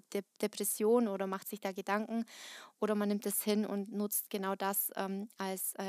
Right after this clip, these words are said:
Energiequelle. Und ja, mein Vater, wie gesagt, ähm, hatte einfach 'n Alkoholproblem, ist, ähm, zweitausendachtzehn gestorben. Ich hatte auch gar nicht die Chance, ähm, ja, all mein, mein, meine,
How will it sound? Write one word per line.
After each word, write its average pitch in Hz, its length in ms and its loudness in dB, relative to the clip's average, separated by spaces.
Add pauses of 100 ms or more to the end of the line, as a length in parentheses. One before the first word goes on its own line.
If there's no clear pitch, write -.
Energiequelle. 190 800 -2 (800)
Und 196 300 2
ja, 214 220 4
mein 196 320 -2
Vater, 208 520 0
wie 208 80 -2
gesagt, 202 500 -2
ähm, 190 320 -6 (300)
hatte 214 220 2
einfach 202 260 -2
'n 196 80 -6
Alkoholproblem, 220 760 2
ist, - 280 -6 (840)
ähm, 202 180 4
zweitausendachtzehn 208 760 4
gestorben. 220 400 6
Ich 220 120 0
hatte 208 200 -2
auch 196 100 -4
gar 190 160 0
nicht 196 180 -6
die 190 60 -6
Chance, - 440 -2
ähm, 190 380 -2
ja, 226 320 12 (420)
all 214 260 8
mein, 202 440 2
mein, 196 280 0
meine, 190 420 -2